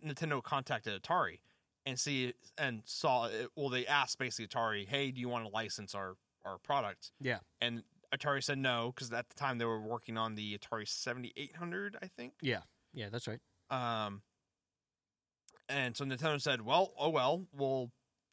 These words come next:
Speaker 1: launch it ourselves," but they didn't want it to look like a game console. They wanted it to look like just another piece of your en-,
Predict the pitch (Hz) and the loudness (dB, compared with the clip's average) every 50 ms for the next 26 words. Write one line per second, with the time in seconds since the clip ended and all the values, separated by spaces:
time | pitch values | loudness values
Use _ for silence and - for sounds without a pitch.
0 | _ _ 143 135 131 135 131 - 139 - - - 135 123 - - 233 240 214 180 | _ _ -4 -2 0 0 0 -2 -4 -6 -4 -2 -2 0 2 6 6 6 6 6
1 | - 156 143 - 156 147 165 170 185 190 170 143 123 127 131 139 147 165 175 170 | 2 0 0 0 0 2 2 2 2 0 -2 -4 -4 -2 0 2 4 4 2 2
2 | 147 - - 127 131 147 147 - 139 131 123 - 113 104 - - 135 156 156 147 | 0 -4 -6 -4 -4 -4 -2 -2 -2 -2 -2 -4 -6 -6 -2 2 2 2 2 0
3 | - 151 117 95 95 - - 90 - - _ _ _ _ _ _ _ _ _ _ | 0 -2 -2 -2 -4 -6 -12 -12 -14 -16 _ _ _ _ _ _ _ _ _ _
4 | _ - 123 127 127 139 151 160 160 143 135 135 143 139 - 135 135 135 - - | _ -4 -2 -2 2 2 2 2 2 0 -2 -2 -2 0 2 0 0 0 0 -4
5 | 135 127 139 131 123 127 123 120 - - - 135 127 - - 123 113 117 113 110 | -6 -4 -4 -4 -4 -4 -4 -6 -8 -6 -6 -4 -2 -2 -2 -2 -4 -4 -4 -4
6 | 107 107 | -4 -6